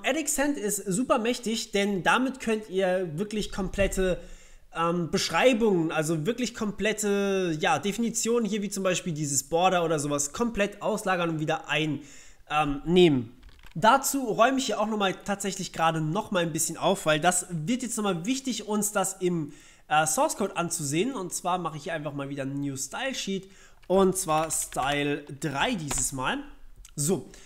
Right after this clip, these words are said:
und, ähm, ja, jetzt bekommen wir eigentlich so ein bisschen das Bild, okay, es ist vielleicht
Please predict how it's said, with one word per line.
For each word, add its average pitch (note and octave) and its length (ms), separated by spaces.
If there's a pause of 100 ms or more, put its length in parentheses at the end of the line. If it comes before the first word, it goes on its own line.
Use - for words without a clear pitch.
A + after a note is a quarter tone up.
(240)
und, A3+ 520
ähm, G3+ 240
ja, D#3+ 320
jetzt - 560
bekommen A#3+ 500
wir A#3+ 220
eigentlich G#3+ 440
so G#3+ 100
ein G3+ 100
bisschen A3+ 320
das F#3 160
Bild, A3+ 260
okay, C4+ 480 (400)
es G#3+ 220
ist B3+ 240
vielleicht G#3 760